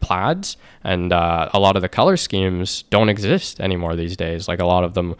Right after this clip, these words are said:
are now lighter colored or, uh, almost pastels, whereas, like, I prefer more, like, solid colors or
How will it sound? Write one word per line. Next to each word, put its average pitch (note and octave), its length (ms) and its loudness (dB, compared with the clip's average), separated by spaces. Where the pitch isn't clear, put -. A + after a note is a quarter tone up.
are F2+ 100 -2
now E2+ 180 -2
lighter F#2 360 4
colored E2+ 540 -2
or, E2 300 -6
uh, D#2 260 -4
almost G2+ 280 2
pastels, F#2 800 2
whereas, E2+ 300 0
like, E2 120 -4
I F2 140 -2
prefer E2 380 -6
more, E2+ 240 -6
like, E2 200 -6
solid G2 440 2
colors E2 420 -4
or E2 220 -6